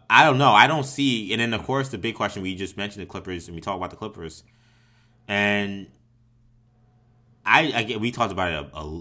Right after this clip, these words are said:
bunch on last week's podcast. I just, do, I need to, you're gonna have to show me, Paul George. Like, I'm not saying you can't do it, but I'm not gonna sit here and be like, "Oh, yeah, no." And when the chips are at their toughest and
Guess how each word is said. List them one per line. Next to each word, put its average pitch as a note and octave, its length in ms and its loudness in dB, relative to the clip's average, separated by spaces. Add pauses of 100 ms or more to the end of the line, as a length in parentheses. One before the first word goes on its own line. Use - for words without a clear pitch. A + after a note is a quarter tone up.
(140)
bunch F#2 300 -8
on E2 100 -8
last D#2 240 -6
week's D2 160 -16
podcast. C2+ 480 -14
I B2 180 4
just, B2+ 340 -4
do, A2 160 -6
I A#2+ 160 4
need B2+ 180 -4
to, G#2 60 -4
you're G2+ 240 -4
gonna C#3 100 2
have A2+ 100 2
to F2 80 -10
show G#2+ 240 -2
me, F2+ 160 -4
Paul C2+ 220 -14
George. A#1+ 400 -20 (300)
Like, F2+ 200 -4
I'm G#2 140 -2
not C#3 200 2
saying B2+ 260 0
you A#2+ 80 -8
can't B2 320 0
do B2 160 0
it, B2+ 120 -8 (320)
but G2+ 380 -4 (600)
I'm C3+ 220 2
not B2+ 180 4
gonna G#2 140 -4
sit G#2+ 160 -4
here G2 120 0
and F2 100 -6
be F#2 100 -4
like, F#2 140 -2
"Oh, G#2+ 140 2
yeah, G#2 160 4
no." E2+ 480 -2 (300)
And G#2 200 0
when G2 140 -2
the G2 180 -4 (300)
chips C3+ 240 -4
are A2+ 180 -2
at G#2+ 140 -2
their F#2 160 -6
toughest A#2+ 540 -4
and F2+ 300 -10